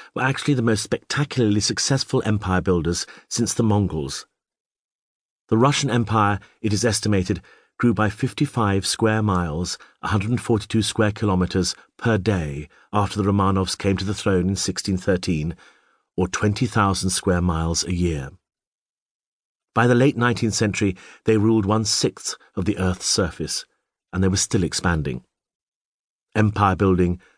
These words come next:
was in a Romanov's blood. In some ways, this book is a study of character and the distorting effect of absolute power on personality. It is partly a family story of love,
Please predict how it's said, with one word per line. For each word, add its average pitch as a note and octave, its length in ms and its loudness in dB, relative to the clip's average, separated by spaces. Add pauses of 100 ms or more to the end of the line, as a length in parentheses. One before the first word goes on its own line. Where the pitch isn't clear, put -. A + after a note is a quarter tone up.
(160)
was G2+ 160 2
in G2+ 60 2
a G2 60 2
Romanov's F2+ 600 0
blood. D2 420 -6 (1900)
In B2 100 2
some F3 240 4
ways, B2 320 2 (280)
this C3+ 160 0
book B2+ 260 0
is G#2+ 100 -4
a A#2+ 60 0
study G#2 300 0
of G2+ 100 -2
character G#2 600 -4 (260)
and G#2+ 140 2
the G2+ 40 4
distorting A2 540 0
effect - 320 -4
of - 100 -6
absolute - 460 -4
power E2+ 380 -2
on F2 200 -4
personality. F2+ 840 -2 (840)
It C3 120 0
is D3 100 0
partly A#2+ 380 0
a G#2 40 2
family G#2 320 2
story G2 380 2
of F#2 100 0
love, F#2 500 0